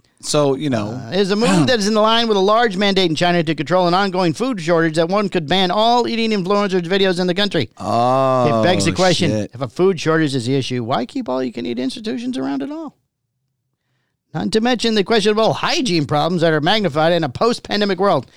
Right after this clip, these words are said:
Speaker 2: If these restaurants want to go way the dodo, they can find another home for indoor koi fish.
Speaker 1: Wow.
Speaker 2: They have indoor koi fish at the all-you-can-eat places.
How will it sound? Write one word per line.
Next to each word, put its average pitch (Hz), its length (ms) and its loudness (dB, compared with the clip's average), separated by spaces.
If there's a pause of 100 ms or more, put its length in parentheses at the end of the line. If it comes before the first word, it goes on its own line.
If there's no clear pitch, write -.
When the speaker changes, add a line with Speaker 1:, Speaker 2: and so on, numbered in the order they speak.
(280)
Speaker 2:
If 123 60 -20
these 165 180 0
restaurants 165 420 2
want 165 140 -2
to 170 60 -2
go 165 120 2
way 180 540 2
the 156 160 0
dodo, 220 440 2
they 202 120 0
can 175 160 -2
find 202 300 0
another 208 320 2
home 220 340 2
for 190 160 0
indoor 220 500 0
koi 240 300 0
fish. - 420 -2 (640)
Speaker 1:
Wow. 95 460 -6 (180)
Speaker 2:
They 127 80 -6
have 113 160 -4
indoor 110 280 -6
koi 110 220 -10
fish 104 240 -12
at 92 100 -16
the 98 100 -12
all-you-can-eat 95 360 -12
places. 95 400 -18